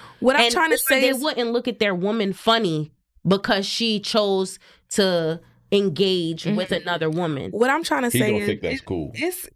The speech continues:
Speaker 3: That's
Speaker 1: yeah,
Speaker 3: his,
Speaker 1: it's
Speaker 3: if his wife says, like, "I'm
Speaker 2: Yeah.
Speaker 3: bringing a
Speaker 1: It's
Speaker 3: girl into the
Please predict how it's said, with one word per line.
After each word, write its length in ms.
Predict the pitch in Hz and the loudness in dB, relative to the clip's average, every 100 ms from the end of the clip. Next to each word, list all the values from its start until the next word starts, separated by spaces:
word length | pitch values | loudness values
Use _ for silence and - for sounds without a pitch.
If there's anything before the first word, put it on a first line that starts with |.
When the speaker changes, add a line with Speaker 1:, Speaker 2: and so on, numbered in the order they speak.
| _ _ - | _ _ -8
Speaker 3:
That's 140 | 214 | -4
Speaker 1:
yeah, 300 | 269 330 254 | 2 4 4
Speaker 3:
his, 80 | 151 285 285 | 4 2 0
Speaker 1:
it's 100 | - | -8
Speaker 3:
if 100 | 92 | -6
his 120 | 98 101 | -6 -2
wife 240 | 117 127 | -2 -2
says, 260 | 117 104 87 | -2 -2 -2
like, 100 | - | 0
"I'm 60 | |
Speaker 2:
Yeah. 400 | 233 285 262 190 | 0 0 0 0
Speaker 3:
bringing 180 | 110 98 | -2 -2
a 20 | |
Speaker 1:
It's 80 | 349 | -2
Speaker 3:
girl 80 | - | 0
into 100 | |
the 80 | 240 | 0